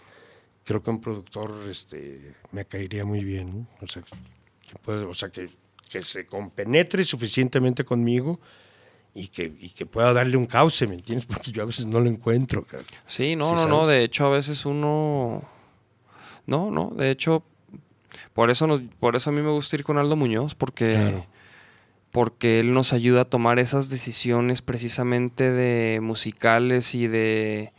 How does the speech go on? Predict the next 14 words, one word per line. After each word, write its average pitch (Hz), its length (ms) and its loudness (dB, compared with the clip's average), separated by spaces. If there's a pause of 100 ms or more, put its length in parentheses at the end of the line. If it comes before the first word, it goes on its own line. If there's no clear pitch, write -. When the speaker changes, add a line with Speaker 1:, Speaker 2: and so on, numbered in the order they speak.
(640)
Speaker 2:
y - 60 -4
a 113 40 6
veces 120 260 4
llegamos 127 340 4
con 120 180 2
una 120 140 4
idea 123 520 4
y, 113 320 -2 (100)
y, 113 560 -4
y 120 200 -2
si, - 180 -2
y 123 40 -2
si - 160 0
nosotros, 131 520 -2